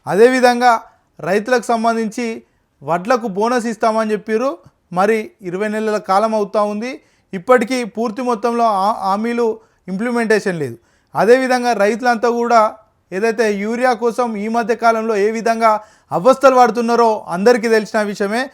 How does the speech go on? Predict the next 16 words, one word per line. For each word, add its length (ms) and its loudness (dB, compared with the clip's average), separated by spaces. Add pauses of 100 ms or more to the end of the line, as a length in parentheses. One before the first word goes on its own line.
(460)
వీ-, 260 -4
రైతులంతా 560 2
కూడా 340 6
ప్రభుత్వానికి 880 0
ఓట్లేస్తే 600 2
ఏదో 220 2
మంచి 240 -2
జరుగుతుందని 800 -4 (320)
మరి 240 -2 (300)
ఓట్లేస్తే 640 2
ఈరోజు 480 -2 (300)
మనల్ని 520 0
అందరినీ 320 -2
కూడా 180 0
నట్టేట 520 0
ముంచింది. 640 -6